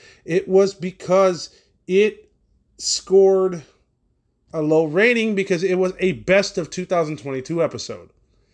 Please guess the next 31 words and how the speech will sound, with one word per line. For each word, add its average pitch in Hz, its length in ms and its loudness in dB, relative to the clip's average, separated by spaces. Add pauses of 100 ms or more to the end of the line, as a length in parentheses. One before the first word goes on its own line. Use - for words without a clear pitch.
(260)
Obviously, 139 360 -2
they 135 140 0
did 127 200 -4
the 127 60 -12
same 135 260 -8
shit 165 280 -8
that 196 120 -2
I 208 180 2
did. 113 340 -8
They 101 120 -16
got 120 260 -10
tired, 147 460 -4
and 131 160 -6
they 127 80 -6
wanted 131 240 -6
to 131 60 -2
wait 139 160 -2
until 147 280 -4
the 156 140 -2
after 185 340 0
the 135 120 -4
New 139 100 -2
Year's. 113 460 -6 (680)
So, 165 220 2
therefore, 185 580 4 (380)
we 247 560 -2 (420)
pretty 330 180 2
much 330 240 4
were 220 380 2 (840)
at 190 220 -2
crossroads 202 800 2